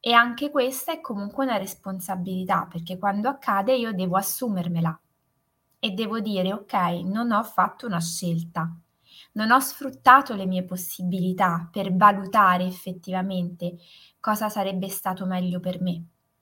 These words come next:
Oggi mi piacerebbe proporvi, a tal proposito,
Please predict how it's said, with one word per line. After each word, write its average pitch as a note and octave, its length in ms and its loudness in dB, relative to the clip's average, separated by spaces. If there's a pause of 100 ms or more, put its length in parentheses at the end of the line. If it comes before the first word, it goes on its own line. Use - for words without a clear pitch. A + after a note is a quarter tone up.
(2250)
Oggi D#4+ 420 2
mi A3+ 140 -2
piacerebbe G#3+ 640 -2
proporvi, B3 800 -2 (400)
a F3 160 -6
tal G#3 240 2
proposito, G3 840 -2